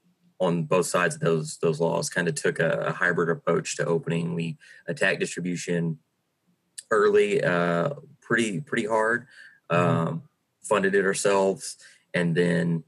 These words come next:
Speaker 1: once the law changed, we were able to get some brand recognition. Uh, banks and we,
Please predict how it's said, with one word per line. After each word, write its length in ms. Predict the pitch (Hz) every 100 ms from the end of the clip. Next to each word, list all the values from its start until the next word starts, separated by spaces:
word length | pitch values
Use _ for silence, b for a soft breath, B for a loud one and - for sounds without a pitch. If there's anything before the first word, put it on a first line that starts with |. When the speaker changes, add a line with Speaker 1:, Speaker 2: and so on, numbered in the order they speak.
| _ -
Speaker 1:
once 180 | 90
the 60 | 90
law 160 | 90 90
changed, 400 | - 87 87 85
we 100 | 85
were 80 |
able 160 | 87 85
to 80 | 87
get 160 | -
some 140 | - 87
brand 240 | 87 87
recognition. 800 | 87 82 78 85 82 - 82 80 - b -
Uh, 160 | -
banks 580 | 80 90 87 - - - -
and 320 | 82 85 85 82
we, 180 | 82